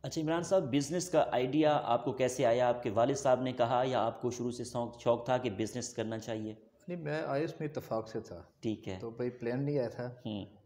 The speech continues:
Speaker 2: Basically सारा काम जो मेरे वालिद साहब हैं,
Speaker 1: हम्म।
Speaker 2: हाजी इकबाल मुगल साहब,
Speaker 1: जी।
Speaker 2: उनकी सब एफर्ट हैं,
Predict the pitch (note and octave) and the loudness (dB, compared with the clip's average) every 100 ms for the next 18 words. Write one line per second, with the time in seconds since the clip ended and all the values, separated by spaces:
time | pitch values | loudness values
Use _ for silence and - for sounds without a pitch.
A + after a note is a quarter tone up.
0 | A2+ B2+ D3+ D3+ D3 C3 C#3 C#3+ C3 C3+ | -8 -6 -4 -6 -2 -2 -2 -4 -6 -6
1 | C3 A#2+ A#2+ G#2 G#2+ B2+ B2 G#2 G#2 G#2+ | -6 -4 -4 -4 -6 -4 -6 -4 -8 -10
2 | - G#2+ F#2+ - B2 B2 B2 A2 G#2+ B2 | -10 -10 -10 -8 -6 -6 -4 -4 -4 -6
3 | - A2 - A2+ G#2 G2+ C#3+ - A2+ G#2 | -4 -8 -8 -10 -6 -4 -6 -6 -6 -4
4 | C3 G#2+ A2+ A2+ | -4 -6 -8 -12